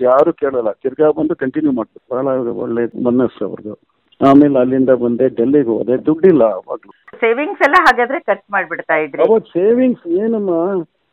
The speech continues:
Speaker 1: ಅವಾಗ ನನಗೆ ಸಂಬಳ ಬರ್ತಿದ್ದದ್ದು ಎರಡ್ ಸಾವಿರ,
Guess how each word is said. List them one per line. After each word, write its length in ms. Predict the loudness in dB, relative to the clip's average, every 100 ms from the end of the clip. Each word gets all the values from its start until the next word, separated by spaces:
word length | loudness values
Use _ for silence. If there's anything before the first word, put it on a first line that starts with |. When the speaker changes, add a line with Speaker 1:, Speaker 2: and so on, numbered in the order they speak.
| _
Speaker 1:
ಅವಾಗ 280 | 0 2 4
ನನಗೆ 480 | 4 4 2 2 0
ಸಂಬಳ 380 | -2 -4 0 2
ಬರ್ತಿದ್ದದ್ದು 680 | 0 -2 -6 -4 -4 -2 0
ಎರಡ್ 240 | 0 -2 0
ಸಾವಿರ, 280 | 0 0